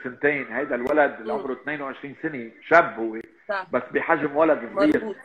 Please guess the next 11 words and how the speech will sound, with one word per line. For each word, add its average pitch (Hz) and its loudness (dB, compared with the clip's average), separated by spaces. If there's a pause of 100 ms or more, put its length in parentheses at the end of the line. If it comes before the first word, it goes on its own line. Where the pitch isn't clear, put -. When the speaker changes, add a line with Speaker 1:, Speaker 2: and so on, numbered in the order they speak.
(120)
Speaker 1:
زاربينه 139 2
وكانوا 131 -4 (120)
أهله 135 -2
على 113 -2
التتخيتة. 110 -4 (600)
هيدا 170 6
حسيت - -6
ما 135 -6
في 170 0
خبرك، 139 -2
آه، 120 -2